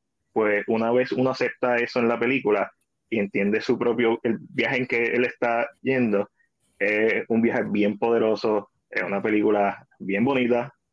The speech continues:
el score está duro, las transiciones están duros, técnicamente es un filme impresionante.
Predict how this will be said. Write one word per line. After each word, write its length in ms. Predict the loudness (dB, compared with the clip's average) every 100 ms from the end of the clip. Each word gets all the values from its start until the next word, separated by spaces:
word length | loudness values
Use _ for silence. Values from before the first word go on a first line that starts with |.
| _ _ _ _ _
el 180 | -6 -4
score 340 | -2 -2 -2 -6
está 260 | -6 0
duro, 420 | 2 2 2 -2 -6 _ _ _ _ _
las 160 | -8 -6
transiciones 500 | -6 -8 -6 -4 -4
están 240 | -2 0
duros, 360 | 2 2 0 -4
técnicamente 600 | -8 -4 -2 0 0 0
es 60 | -2
un 100 | -2
filme 260 | -2 -2 -2
impresionante. 640 | -2 -2 -2 -2 -2 -4